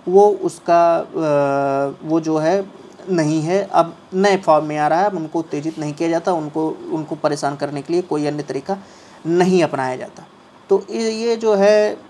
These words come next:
कोई नया ये जो, अ, तर्क दिया गया, ये कोई नया रोकने का उपाय नहीं था। और कोर्ट ने जो है दूसरा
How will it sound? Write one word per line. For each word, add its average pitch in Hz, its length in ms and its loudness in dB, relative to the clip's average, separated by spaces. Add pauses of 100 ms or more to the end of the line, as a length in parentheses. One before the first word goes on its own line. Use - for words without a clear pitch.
कोई 190 220 6
नया 170 640 2 (180)
ये 165 200 2
जो, 160 200 -2
अ, 151 40 -8 (580)
तर्क 165 320 -2
दिया 156 260 2
गया, 160 180 2
ये 160 140 0
कोई 160 200 -2
नया 156 340 2 (140)
रोकने 151 380 -4
का 151 100 4
उपाय 143 280 4
नहीं 143 220 -6
था। 147 220 -8 (460)
और 165 120 2 (180)
कोर्ट 208 280 6
ने 202 240 -4
जो 202 200 0
है 202 360 2 (340)
दूसरा 180 560 4